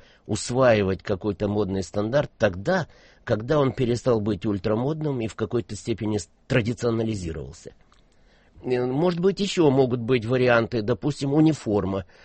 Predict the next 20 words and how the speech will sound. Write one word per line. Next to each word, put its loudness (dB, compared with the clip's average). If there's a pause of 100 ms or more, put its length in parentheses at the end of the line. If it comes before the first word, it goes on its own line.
(200)
Человек 2
испытывает 0
склонность -2
к -8
определенному -2
виду -4
деятельности, -6
к -12
какой-то -6
субкультуре, -6 (420)
и 2
он 0 (360)
не 2
участвует 2
в 0
моде, 4
он, 2 (320)
э, 2 (680)
придерживается 2
образцов, -2